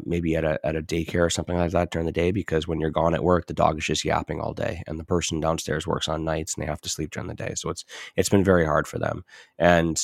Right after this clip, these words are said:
you know, they reached out to us because they didn't want to, uh, create any conflict and reach out to you directly. Um, so they asked us to do it, and,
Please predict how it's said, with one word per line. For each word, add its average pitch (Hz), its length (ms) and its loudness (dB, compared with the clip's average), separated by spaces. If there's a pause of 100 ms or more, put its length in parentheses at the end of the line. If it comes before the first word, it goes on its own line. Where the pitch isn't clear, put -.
(140)
you 85 100 -2
know, 85 100 0
they 82 80 0
reached 95 300 4
out 85 120 4
to 85 80 2
us 82 140 0
because 82 300 -4
they 82 100 0
didn't 85 260 -4
want 85 280 -4
to, 80 500 0 (220)
uh, 76 180 -6
create 80 340 -2
any 76 160 -6
conflict 78 560 -4
and 76 160 -2
reach 76 180 0
out 76 120 -2
to 78 100 -6
you 80 60 -2
directly. 73 540 0 (480)
Um, 80 500 -2 (140)
so 78 360 -2
they 85 120 2
asked 82 280 4
us 80 200 0
to - 100 -14
do - 160 -6
it, 82 180 -2
and, 80 320 -6